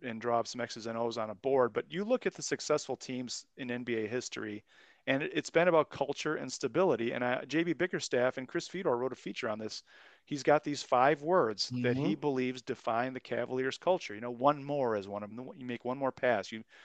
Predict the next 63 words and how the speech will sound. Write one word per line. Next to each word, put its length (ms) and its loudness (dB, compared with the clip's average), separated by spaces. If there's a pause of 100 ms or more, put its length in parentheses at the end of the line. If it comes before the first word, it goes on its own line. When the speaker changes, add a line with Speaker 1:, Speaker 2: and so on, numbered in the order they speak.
(240)
Speaker 1:
do 120 -4
one 180 -2
more 140 2
free 180 -4
throw 220 -4
in 40 -8
practice. 540 0
You 80 -8
do 140 -6
one 160 -4
more. 140 -10 (280)
So 140 0
he's 140 -2
got 140 8
this 140 -2
whole 160 4
series 380 0
of 80 -2
words. 240 2
But 140 0
you 120 -2
think 220 -4
about 220 2 (180)
the, 180 -4
what 160 -4
the 80 -4
Warriors 560 2
are 60 -6
doing 400 -10 (500)
with, 320 0
with 180 0
Steve 400 -6
Kerr 340 4
and 200 -4
that 180 2
front 240 -2
office 520 0 (240)
and 120 -2
the 80 -4
changes 460 -4
they've 180 0
had, 240 4
and 120 -2
for 80 -8
them 160 -4
to 80 0
win 140 -8
another 180 -2
championship, 520 -6
and 80 -4
the 80 -2
Spurs, 640 0 (380)
under 260 -2 (220)
Greg 220 2
Popovich 540 4
and 140 -6
their 240 4
front 320 -2
offices 580 -6
that 100 -20
they've 160 -4
had 280 -2
there. 240 -6